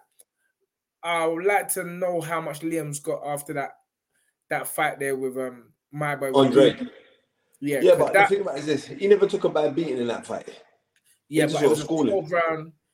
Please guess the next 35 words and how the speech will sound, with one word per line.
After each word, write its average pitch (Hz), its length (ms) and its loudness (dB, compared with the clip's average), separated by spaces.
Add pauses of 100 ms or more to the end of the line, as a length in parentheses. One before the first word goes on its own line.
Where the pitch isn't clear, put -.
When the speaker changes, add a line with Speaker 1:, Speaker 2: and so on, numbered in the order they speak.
(160)
Speaker 1:
It, 165 100 -6
it, 160 300 -8
it, 190 400 -4
you 196 120 -8
know 233 120 0
what? 208 340 0 (360)
You 180 120 -12
say 240 240 4
it 214 100 2
wasn't 196 240 -2
a 175 60 -2
bad 160 320 -2
beating, 143 500 -10 (580)
but 156 200 -2
that 180 140 2
was 170 120 -6
a, 160 200 0 (140)
that 196 200 2
was 165 100 -4
a 151 100 -2
hard 151 240 -2
fight, 139 280 -4
Spence. - 460 -12 (840)
That 156 140 -2
was 156 80 -4
a 143 80 -4
hard 147 140 4
Speaker 2:
It 202 80 8
was - 80 4
Speaker 1:
fight. - 80 8
Speaker 2:
a - 20 6
hard 156 220 4
fight, 120 220 -2
but 135 160 -4
whatever. - 380 -4